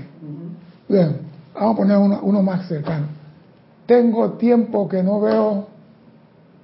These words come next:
Speaker 2: a Urriola".
Speaker 1: A Luis.
Speaker 2: Luis Urriola, vamos a poner uno conocido, fresco.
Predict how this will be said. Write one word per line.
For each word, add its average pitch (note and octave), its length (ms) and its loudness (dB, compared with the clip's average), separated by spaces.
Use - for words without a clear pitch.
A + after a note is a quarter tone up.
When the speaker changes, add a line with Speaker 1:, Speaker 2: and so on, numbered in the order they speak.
Speaker 2:
a F3+ 80 -4
Urriola". F#3 460 6
Speaker 1:
A C3 80 -20
Luis. C#3 160 -18
Speaker 2:
Luis F#3 200 2
Urriola, E3+ 480 0
vamos E3 180 -10
a - 20 -8
poner E3 300 -6
uno F3 200 -2
conocido, D#3+ 580 -6
fresco. - 400 -10